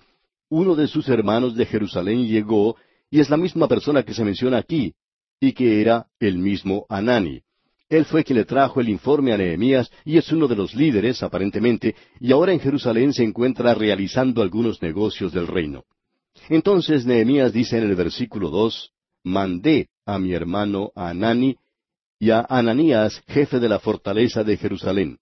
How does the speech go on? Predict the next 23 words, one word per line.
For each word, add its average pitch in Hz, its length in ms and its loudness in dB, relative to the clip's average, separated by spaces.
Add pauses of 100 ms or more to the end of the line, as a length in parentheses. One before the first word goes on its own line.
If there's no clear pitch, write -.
(640)
Y 139 80 4
Nehemías 170 540 2
les 123 200 2
da 135 140 2
a 120 80 4
ellos 127 420 0 (160)
el 123 240 2
cuidado 120 560 0
de 123 80 0
la 113 140 2
ciudad 113 400 0
de 113 120 -2
Jerusalén. 92 640 -4 (760)
¿Por 135 120 -4
qué 226 140 2
nombra 175 380 2
a 135 40 0
Nehemías 139 540 2
como 110 240 -2
jefe 143 340 0
de 127 120 -2
la 117 80 0
fortaleza? 165 580 -4